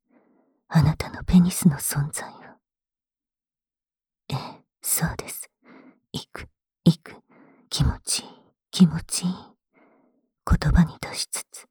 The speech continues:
私の手に中出しを繰り返してください。ピュッ、ピュー、プッ、ピュー。うん。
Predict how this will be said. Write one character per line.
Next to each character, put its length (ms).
私 420
の 120
手 140
に 140
中 260
出 120
し 240
を 60
繰 160
り 100
返 180
し 120
て 120
く 80
だ 100
さ 240
い。 140
ピ 80
ュ 100
ッ、 60
ピ 160
ュ 20
ー、 60
プ 80
ッ、 120
ピ 140
ュ 20
ー。 60
う 40
ん。 60